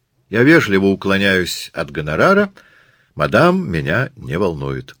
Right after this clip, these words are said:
Вот будь на ее месте Катюша или Юлия, впрочем,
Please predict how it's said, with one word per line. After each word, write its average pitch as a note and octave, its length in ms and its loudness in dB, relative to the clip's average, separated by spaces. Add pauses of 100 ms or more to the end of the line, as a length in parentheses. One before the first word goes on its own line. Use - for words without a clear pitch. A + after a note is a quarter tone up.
(580)
Вот F#2+ 220 2
будь G#2 280 2
на F#2+ 80 -2
ее F#2 300 4
месте F2 360 -4
Катюша - 1000 -2 (880)
или D#2+ 240 -4
Юлия, C#2 640 -2
впрочем, C3 580 0